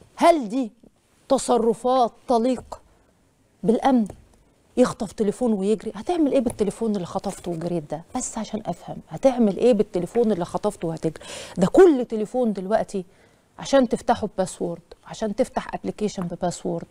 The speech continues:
وعشان، وعشان، وعشان. وفي بقى كمان اللي ايه، بيتخذوا الحيطه اكتر واكتر زي ببصمه العين. اي application عندي بيتفتح ببصمه العين الاول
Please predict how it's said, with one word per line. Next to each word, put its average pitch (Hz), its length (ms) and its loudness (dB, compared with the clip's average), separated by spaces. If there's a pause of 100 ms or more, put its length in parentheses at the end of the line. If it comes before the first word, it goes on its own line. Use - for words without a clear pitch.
وعشان، 202 500 0
وعشان، 185 440 -2
وعشان. 170 320 -2 (320)
وفي 247 200 6
بقى 247 120 8
كمان 247 280 2
اللي 220 180 2
ايه، 233 220 6 (300)
بيتخذوا 220 640 4
الحيطه 254 520 4
اكتر - 280 2
واكتر 254 360 4
زي 277 260 4
ببصمه 240 420 0
العين. 196 280 -2
اي 339 220 6
application 254 440 -4
عندي 226 240 -2
بيتفتح 214 400 -2
ببصمه 214 360 -2
العين 214 240 2
الاول 180 460 0